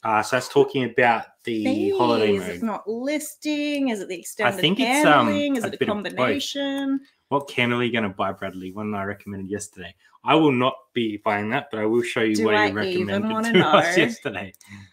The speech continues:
Speaker 1: Uh, skip the candle and buy two bottles.
Speaker 2: <laughs>
Speaker 1: Well, that is an option. That is an option.
Speaker 2: If you're cheap like me, you could get a candle and two
Speaker 1: Uh, Mossy
Speaker 2: bottles.
Speaker 1: just wants to
Speaker 2: <laughs>
Speaker 1: see you drunker.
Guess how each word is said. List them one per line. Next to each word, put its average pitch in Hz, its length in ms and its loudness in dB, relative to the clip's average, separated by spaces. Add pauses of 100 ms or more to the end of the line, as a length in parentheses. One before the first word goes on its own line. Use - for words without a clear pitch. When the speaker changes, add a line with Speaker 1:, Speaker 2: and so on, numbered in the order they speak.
(300)
Speaker 1:
Uh, 120 380 8 (100)
skip - 260 0
the 127 60 -10
candle 139 300 0
and 120 100 -4
buy 101 140 2
two 131 220 -2
bottles. 143 460 -2 (100)
Speaker 2:
<laughs> - 100 -12
Speaker 1:
Well, 277 1000 6
that 220 140 -4
is 220 100 2
an 208 80 2
option. 185 400 0
That 147 200 -4
is 160 100 -2
an 156 80 -4
option. 143 400 -4
Speaker 2:
If 220 160 -10
you're 220 120 0
cheap 220 380 -6
like 196 240 2
me, - 200 -6
you 185 140 -2
could 185 180 -8
get 175 300 -6
a 190 60 -10
candle 180 420 -8
and 190 220 -4
two 180 240 -10
Speaker 1:
Uh, - 240 -2
Mossy 120 360 2
Speaker 2:
bottles. 127 100 0
Speaker 1:
just - 120 -6
wants - 260 4
to - 80 2
Speaker 2:
<laughs> - 60 -4
Speaker 1:
see 104 100 -2
you 104 180 -4
drunker. 95 440 -10